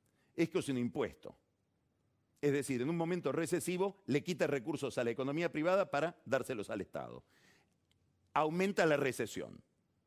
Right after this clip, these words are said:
Parece algo de un fiscalismo casi de derecha. Raro en el caso de Máximo Kirchner y Carlos Heller. En esta línea de insatisfacciones que trata de disimular este impuesto a la riqueza, apareció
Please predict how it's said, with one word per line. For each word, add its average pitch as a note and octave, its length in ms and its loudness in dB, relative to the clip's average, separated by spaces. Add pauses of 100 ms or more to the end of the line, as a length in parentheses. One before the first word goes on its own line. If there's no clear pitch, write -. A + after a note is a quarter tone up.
(580)
Parece C3+ 380 4
algo F#3+ 240 4
de C#3 80 0
un D3+ 140 0
fiscalismo D#3+ 760 0
casi D#3+ 300 0
de B2+ 140 4
derecha. B2+ 480 -2 (1160)
Raro D3+ 580 2
en G#2 160 -2
el G2 100 -2
caso C3 320 0
de A2+ 80 0
Máximo B2 480 -2
Kirchner B2 340 -2
y G#2 60 -8
Carlos G2 320 -2
Heller. C#2+ 240 -4 (1500)
En C4+ 220 2
esta G3 580 2 (240)
línea F3+ 480 2
de D#3+ 100 2
insatisfacciones C#3+ 1300 -2 (100)
que B2 140 0
trata E3+ 520 2
de D3+ 300 -2
disimular B2 840 -2
este C#3 240 -4
impuesto B2+ 360 -2
a C#3+ 40 0
la D#3 100 0
riqueza, C#3 580 -6
apareció D3+ 640 -2